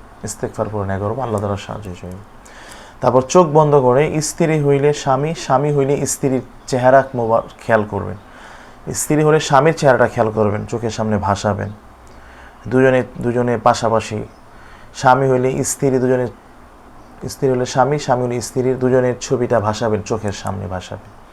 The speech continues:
ভাসিয়ে এবার আপনি সূরা আল ফাতিহা, সূরা ফাতিহাকে সূরাতুশ শিফা বলা হয়, সূরা ফাতিহা এটা পড়বেন একচল্লিশ বার,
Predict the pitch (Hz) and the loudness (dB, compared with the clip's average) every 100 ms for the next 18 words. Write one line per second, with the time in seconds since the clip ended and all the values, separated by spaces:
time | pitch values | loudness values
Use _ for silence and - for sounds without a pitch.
0 | - - - - - - - 117 127 151 | -20 -20 -20 -20 -20 -20 -6 0 2 4
1 | 143 135 123 127 131 143 - - 156 160 | 6 8 6 4 -2 -2 -4 -2 2 4
2 | 156 127 110 - 139 139 131 113 - 120 | 6 4 2 2 4 4 0 -4 -2 -2
3 | 104 - - 131 123 123 123 127 120 127 | -2 -10 -12 -4 -2 0 2 2 0 -4
4 | 147 - - - - - - - - 139 | -6 -12 -20 -20 -20 -20 -20 -20 -8 0
5 | 135 135 - 147 135 120 117 113 120 147 | 0 2 0 0 2 4 4 4 2 0
6 | 175 - 143 147 - 131 127 131 127 139 | -2 -2 4 4 4 2 2 -4 -2 0
7 | 156 175 - - - - - - 131 139 | 0 -4 -16 -20 -20 -20 -20 -10 0 2
8 | 131 131 127 143 - - 160 - - 151 | 4 4 4 2 0 2 2 2 0 2
9 | 131 123 113 107 107 104 | 2 2 -2 -4 -4 -4